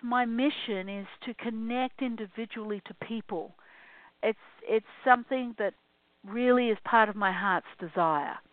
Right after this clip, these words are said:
So I get a lot of emails, and I answer my emails, um, because that's what I, that's, that's what brings me joy. So they can go to the website and get a contact email,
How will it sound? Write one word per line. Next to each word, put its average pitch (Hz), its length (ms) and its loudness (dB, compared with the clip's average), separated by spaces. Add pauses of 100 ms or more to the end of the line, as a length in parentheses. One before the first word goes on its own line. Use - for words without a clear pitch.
(800)
So 240 440 8 (320)
I 220 140 6
get 220 180 4
a 208 60 4
lot 220 200 10
of 254 100 4
emails, 269 520 4 (160)
and 233 160 4
I 233 100 6
answer 233 380 2
my 190 240 -4
emails, 180 560 -6 (320)
um, 202 320 2
because 233 400 6 (640)
that's 220 280 2
what 226 220 0
I, 208 280 0 (640)
that's, 214 160 4 (400)
that's - 240 -2
what 233 180 -2
brings 220 300 -2
me 190 240 -12
joy. 247 420 -4 (640)
So 254 180 6 (120)
they 269 220 4
can 349 120 -4
go 311 160 8
to 254 80 2
the 208 120 -4
website 196 480 0
and 185 160 -12
get 208 220 2 (100)
a 190 180 0
contact 233 640 2
email, 208 580 0